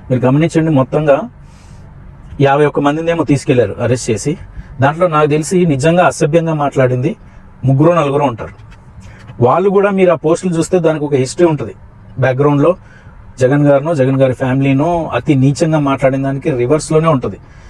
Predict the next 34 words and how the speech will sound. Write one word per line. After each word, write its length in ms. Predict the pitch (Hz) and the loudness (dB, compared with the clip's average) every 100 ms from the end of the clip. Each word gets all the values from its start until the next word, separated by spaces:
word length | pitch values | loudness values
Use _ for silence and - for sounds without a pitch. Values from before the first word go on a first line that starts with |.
| - | -2
ఏదేమైనా 480 | 131 170 190 190 202 | 2 2 2 -2 -2
still 240 | 190 190 196 | -2 0 0
it 100 | 190 | 2
is 100 | 180 | 2
wrong. 220 | 156 95 - - - - 131 | 2 -2 -8 -20 -20 -14 -2
నేను 240 | 135 147 - | 0 0 0
చాలాసార్లు 560 | 135 165 165 156 180 - - - - | 0 0 0 0 -2 -6 -16 -14 -2
కామెంట్స్లో 380 | 135 160 - 151 | 0 0 -2 0
కూడా 160 | 160 | 2
పెట్టాను, 320 | 156 143 120 | 2 0 0
"వాళ్ళు 200 | 117 127 | 0 2
ఏమన్నా 220 | 131 165 180 156 | 2 2 2 2
చేయనివ్వండి, 380 | 156 151 143 | 2 2 2
మనం 180 | 139 127 | 0 2
అధికారంలో 460 | 123 131 147 139 131 | 0 2 0 -2 -4
ఉన్నాం, 220 | 123 117 - - - - - - | -4 -6 -10 -20 -20 -20 -12 -2
మనం 440 | 127 139 131 127 | 0 2 2 0
హద్దు 260 | 113 120 131 | 0 2 2
మీరకూడదు" 480 | 131 123 120 113 131 | 4 4 4 2 2
అని 120 | 127 127 | 0 -2
చెప్తూనే 300 | - 156 151 | -2 0 2
వచ్చాము. 360 | 131 127 117 | 2 -2 -2
నేను 200 | 127 123 | -2 0
కూడా 360 | 131 135 127 117 | 2 2 2 0
ఎన్నో 240 | 120 143 | -2 -2
కామెంట్స్లో 440 | 165 139 139 - 143 | 0 0 -2 -4 -2
నేను 120 | 123 | -2
పెడుతూ 260 | 117 113 | -4 -4
వచ్చాను. 340 | 117 - 98 - - - - - - - - - - - | -6 -6 -10 -10 -16 -20 -20 -20 -20 -20 -20 -20 -20 -16
ఆ, 640 | - 113 110 107 104 104 113 | -10 -6 -6 -6 -6 -6 0
ఎందుకు 240 | 117 131 | 2 4
ఆ 180 | 110 117 | 2 0
స-, 140 | - | -4
ఆ 280 | 110 107 110 | -6 -6 -6